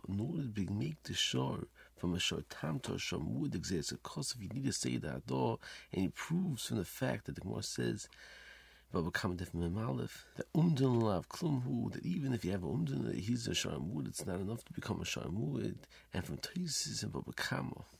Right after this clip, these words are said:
Daf Chav Daled, that says, if a shor would gur a shor of hefker three times, you will not become a shor muad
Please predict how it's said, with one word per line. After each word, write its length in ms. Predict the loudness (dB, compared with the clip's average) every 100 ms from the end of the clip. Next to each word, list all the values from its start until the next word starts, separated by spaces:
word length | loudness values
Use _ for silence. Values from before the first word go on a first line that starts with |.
| -16 2
Daf 180 | 2 2
Chav 280 | 0 0
Daled, 400 | 2 0 2 0
that 180 | 0 2
says, 560 | 4 4 4 2 -2 -8 -2
if 160 | 0
a 80 | 2
shor 540 | 4 4 2 0 -2 -6 -12 -4 0
would 180 | 0
gur 600 | 2 2 4 4 2 0 -6 -12 -20 -20 -20 -20 _ 2
a 80 | 4
shor 420 | 4 0 0 0
of 100 | -2 -2 -2
hefker 420 | -4 -4 -4 -2
three 260 | 0 -2
times, 340 | 0 2 0 0
you 80 | 2
will 120 | 2
not 280 | 2 0 -2
become 460 | -6 -4 0 0
a 60 | 0
shor 280 | 0 -2 -2
muad 360 | -2 -2 0 -2